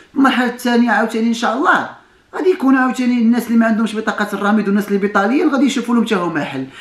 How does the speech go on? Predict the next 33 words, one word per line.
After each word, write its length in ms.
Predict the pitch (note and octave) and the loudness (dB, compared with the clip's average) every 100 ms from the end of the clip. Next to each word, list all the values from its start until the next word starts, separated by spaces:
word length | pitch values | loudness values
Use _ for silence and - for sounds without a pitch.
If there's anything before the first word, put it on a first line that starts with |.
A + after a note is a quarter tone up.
| - | -6
مزيانه 400 | F#3+ F#3 C#4 C4+ | -2 2 2 2
شويه 280 | B3 B3+ D#4 | 0 2 0
بشويه. 500 | G#3+ B3 A#3 G3+ E3+ - - | 0 -2 -2 -2 -4 -8 -10
خاصكم 340 | A#3 A#3+ B3 | -6 -2 0
تعرفوا 340 | A3+ A3 A3+ A3+ | 0 0 0 -2
واحد 140 | F3+ | -2
الحاجه، 320 | D#3 E3+ C#3 | -2 -4 -2
بان 340 | D3 G3 A3+ A#3+ | 0 2 4 4
المغرب 460 | A#3 G#3+ B3 C#4+ - - - _ G#3+ | 4 2 2 0 -4 -12 -20 _ -4
هادشي 260 | A3 A#3+ | -2 -2
كامل 400 | A3+ A#3+ B3 A#3 | 0 2 2 2
اللي 120 | A#3 | 2
دابا 300 | A3 A#3 G#3 | 0 -2 -2
ناض 200 | A3+ G3+ | 0 -2
كيدير 480 | - A3 G#3 A#3 A3+ | -2 -2 2 2 2
وكذا 340 | A3+ A#3+ G4 - - - | -2 -6 -8 -10 -16 -6
راه 120 | G#4 | -6
ما 60 | - | 0
كاينش 160 | F#4 | 0
داير 160 | A3+ C4 | 2 0
بحسابه، 600 | G#3+ - D3 G#2 A2 C#3 | -4 -4 -6 -6 -6 -4
باش 160 | A#3 - | -2 0
تعرفوها. 500 | E3 G3 D#3+ A2 - - _ _ _ _ | -2 -2 -4 -4 -8 -20 _ _ _ _
هادشي 160 | - - | -10 -6
راه 60 | A#4 | -4
ما 60 | F#4+ | -2
كاينش 140 | F#4+ | 0
داير 120 | G#4+ | 0
بحسابه، 340 | C4+ A#3+ A3+ F#3 | 0 0 2 4
ولا 140 | G#3 | 2
جينا 200 | G#3+ A#3+ | 2 0
نشوفوا 280 | A#3 A#3 C#4 | -2 -4 -2
برافو. 360 | G#3 F3+ D3 | 0 0 -4